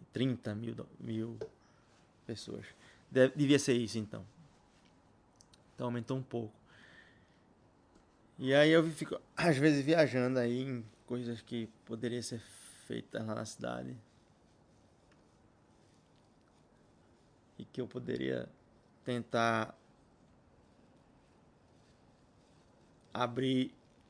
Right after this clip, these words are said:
as, abrir as cortinas da,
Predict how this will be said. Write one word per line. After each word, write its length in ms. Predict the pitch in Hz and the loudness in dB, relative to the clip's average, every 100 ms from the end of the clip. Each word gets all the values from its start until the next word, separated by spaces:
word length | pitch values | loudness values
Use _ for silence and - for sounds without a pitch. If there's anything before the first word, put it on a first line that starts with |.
| _ _ _ - _ _ _ _ - - - | _ _ _ -20 _ _ _ _ -20 -20 -8
as, 800 | 123 117 120 117 - - - - - - - _ - _ - - - - - - - - - - - - - - - - - - - - - - - - - - - - _ - - - - - - - - - - - | -4 -2 -4 -6 -8 -14 -16 -18 -20 -20 -20 _ -20 _ -20 -20 -20 -20 -20 -20 -20 -20 -20 -20 -20 -20 -20 -20 -20 -20 -20 -20 -20 -20 -20 -20 -20 -20 -20 -20 -20 -20 _ -20 -20 -20 -20 -20 -20 -20 -20 -20 -20 -10
abrir 240 | - 123 | -4 2
as 140 | 143 - | 2 2
cortinas 640 | 170 113 - 127 131 135 | 0 8 12 12 8 2
da, 420 | 117 120 120 120 | 0 0 0 -4